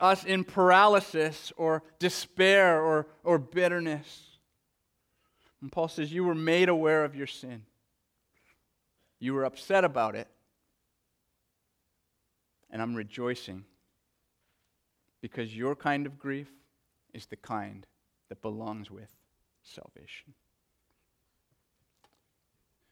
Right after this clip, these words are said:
What's the determining factor? How does he know? It's, it's whether or not they're,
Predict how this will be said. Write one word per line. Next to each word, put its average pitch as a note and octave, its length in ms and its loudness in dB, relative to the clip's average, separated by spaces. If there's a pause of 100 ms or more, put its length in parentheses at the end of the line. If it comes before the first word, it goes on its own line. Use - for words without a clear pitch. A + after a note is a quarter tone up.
(240)
What's B2+ 160 -12
the B2+ 80 -14
determining B2+ 480 -8
factor? C3+ 340 -2
How B2+ 120 -2
does B2+ 160 -8
he C3+ 80 -8
know? C#3 360 -8
It's, - 280 -14
it's B2+ 200 -12
whether C#3 320 -4
or C#3+ 60 -8
not B2 300 -8
they're, B2 220 -10